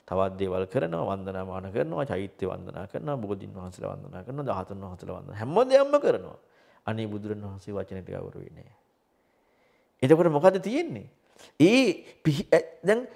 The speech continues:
දැන් බලන්නකො මේ දුක්ඛ සංඥාව තියෙනකොට පිහිටීමක් දේ දෙන්නේ, ඉක්මවීමක් දේ දෙන්නේ. කත කිච්චකාරී වවුසෙති කියන්නේ ඉක්මවීමන්නේ. පිහිටීමක් දෙනවනේ. ඒක වෛරී, ඒ කියන්නේ තථාගතයන් වහන්සේ ධර්මයට යොමු නොවීමත් එක්කනේ.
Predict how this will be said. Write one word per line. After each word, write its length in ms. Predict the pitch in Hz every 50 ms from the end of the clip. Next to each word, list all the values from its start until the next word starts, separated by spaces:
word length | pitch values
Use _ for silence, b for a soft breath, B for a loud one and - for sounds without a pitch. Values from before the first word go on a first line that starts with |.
| b b
දැන් 240 | b b 165 196 214
බලන්නකො 400 | 190 165 165 180 196 208 233 233 254
මේ 120 | 254 170
දුක්ඛ 280 | 139 139 135 135 - 175
සංඥාව 500 | 170 190 185 185 185 190 190 190 196 190
තියෙනකොට 480 | 185 160 170 170 185 190 214 214 - 226
පිහිටීමක් 580 | - 143 131 147 165 170 185 196 202 208 202
දේ 160 | 196 202 202
දෙන්නේ, 340 | 196 214 220 233 254 320 311
ඉක්මවීමක් 540 | 247 - 262 254 240 175 139 120 110 98 95
දේ 140 | 98 101 92
දෙන්නේ. 280 | 95 90 87 90 - -
කත 300 | - 143 - - 160 - B B B B B
කිච්චකාරී 560 | - 170 165 165 220 - 240 240 262 269 285
වවුසෙති 420 | 294 294 311 302 - 339 320 -
කියන්නේ 300 | 285 294 294 294 294 _ -
ඉක්මවීමන්නේ. 760 | 170 - - 247 240 226 196 160 139 123 123 143 175 262 - _ b b b b b b b b
පිහිටීමක් 480 | - 202 233 254 277 269 269 269 262 269
දෙනවනේ. 440 | 277 269 262 254 254 254 254 262 -
ඒක 160 | - 196 -
වෛරී, 440 | 233 190 175 180 196 208 214 233 226 208
ඒ 120 | - - 170
කියන්නේ 280 | 175 208 190 185 -
තථාගතයන් 400 | 175 156 160 180 185 190 196 202
වහන්සේ 180 | 202 208 202 175
ධර්මයට 360 | 160 160 175 190 202 214 208
යොමු 200 | 190 180 180 196
නොවීමත් 520 | 175 170 170 180 220 226 233 233 226 233 240
එක්කනේ. 380 | 240 - - 202 - 277 208